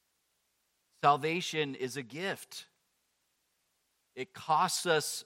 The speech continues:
nothing. It's free for us. But it cost Jesus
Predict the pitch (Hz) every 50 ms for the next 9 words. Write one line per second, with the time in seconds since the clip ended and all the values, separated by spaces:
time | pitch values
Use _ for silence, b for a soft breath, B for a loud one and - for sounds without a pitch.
0 | _ _ - 123 131 156 180 214 220 - - 185 147 123 104 107 120 - - -
1 | - - 175 202 226 254 262 247 208 127 95 101 - _ _ _ _ _ _ _
2 | _ _ 151 147 139 123 107 95 80 - - - - - - - _ _ _ _
3 | _ _ _ _ _ _ _ _ _ _ _ _ _ _ _ _ _ _ _ _
4 | _ _ _ _ 123 123 127 120 - - 151 143 143 139 - - - 143 139 139
5 | 131 120 127 123 113 - - - - - -